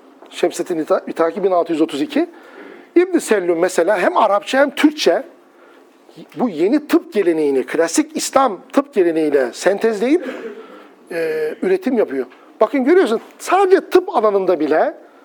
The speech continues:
değil mi, üretim devam ediyor ve hatta yenilenerek, daha önceki gelenekte olmayan, e, unsurlar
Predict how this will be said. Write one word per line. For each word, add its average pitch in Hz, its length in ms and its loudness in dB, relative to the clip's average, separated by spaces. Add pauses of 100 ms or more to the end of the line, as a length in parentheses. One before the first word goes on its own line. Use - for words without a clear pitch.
(120)
değil 349 120 4
mi, 160 200 -2 (320)
üretim 156 360 -2
devam 147 320 2
ediyor 302 300 2
ve 160 100 2
hatta 247 340 -2
yenilenerek, 180 720 0 (580)
daha 170 220 0
önceki 208 420 -4
gelenekte 165 480 0
olmayan, 196 520 2 (480)
e, 156 340 0
unsurlar 170 720 0